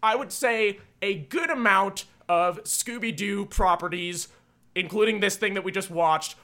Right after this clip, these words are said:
are also incredibly on-the-nose, bad, like, <laughs> low-budget cartoons for small children.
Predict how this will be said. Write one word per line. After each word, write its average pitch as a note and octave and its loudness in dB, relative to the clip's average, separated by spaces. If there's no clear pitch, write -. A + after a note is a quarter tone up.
are G3 2
also F#3+ 0
incredibly G#3 0
on-the-nose, F#3 2
bad, F3 2
like, E3 0
<laughs> - -20
low-budget F#3 0
cartoons E3+ -4
for G3 -8
small D#3 -6
children. A2 -14